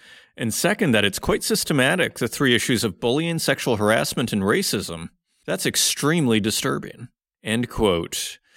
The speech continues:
Rio Tinto is the latest Australian miner to address the issues with its corporate culture. B H P said last year it had fired forty-eight workers for sexual attacks and harassment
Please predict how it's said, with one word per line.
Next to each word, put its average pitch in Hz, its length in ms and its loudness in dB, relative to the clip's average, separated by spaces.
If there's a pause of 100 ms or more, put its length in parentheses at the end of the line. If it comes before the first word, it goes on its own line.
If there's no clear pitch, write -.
(180)
Rio 135 220 2
Tinto 156 320 2
is 135 120 0
the 120 120 2
latest 143 460 0
Australian 139 500 2
miner 127 300 4
to - 120 -2
address 117 300 2
the 120 180 -2
issues 120 420 0
with 123 200 0
its 113 160 -2
corporate - 400 -4
culture. 127 600 -2 (360)
B 139 120 -2
H 139 200 0
P 139 160 2
said 127 200 2
last 117 280 4
year 143 100 4
it 127 80 2
had 104 160 2
fired 110 320 2
forty-eight 139 540 2
workers 120 440 0
for 110 120 -4
sexual 113 520 0
attacks - 1000 -2 (580)
and 160 260 0
harassment 151 960 2